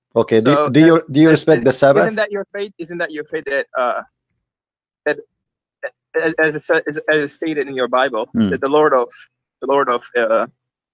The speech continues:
Speaker 2: the Lord of, um, Israel and the Lord of mine, he said Jesus is mine, is one Lord. Okay,
Speaker 1: Hmm.
Speaker 2: is that your faith, right?
Speaker 1: Hmm.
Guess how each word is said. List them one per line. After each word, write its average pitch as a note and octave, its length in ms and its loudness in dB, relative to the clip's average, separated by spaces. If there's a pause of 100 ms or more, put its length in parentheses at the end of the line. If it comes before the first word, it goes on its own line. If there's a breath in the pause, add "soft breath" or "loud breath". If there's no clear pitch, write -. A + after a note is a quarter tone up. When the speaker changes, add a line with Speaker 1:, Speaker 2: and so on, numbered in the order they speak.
(440)
Speaker 2:
the C3+ 60 0
Lord D3 240 2
of, C3+ 120 -4 (160)
um, B2 460 -2
Israel D3+ 280 -2
and C3+ 80 -6
the B2+ 60 -6
Lord C#3+ 180 0
of C3+ 140 -4 (380)
mine, C#3+ 320 -2
he - 460 -20
said C3+ 160 -6
Jesus D3+ 280 -8
is D3 120 -8
mine, D#3+ 260 0
is F#3 220 -2
one C#3 220 0
Lord. B2+ 280 0 (240)
Okay, F#3+ 220 0
Speaker 1:
Hmm. F#3+ 80 -2
Speaker 2:
is E3 80 0
that G#3 180 2
your G#3 100 2
faith, G3+ 220 -8
right? F#3+ 160 -8 (140)
Speaker 1:
Hmm. G#2 300 -2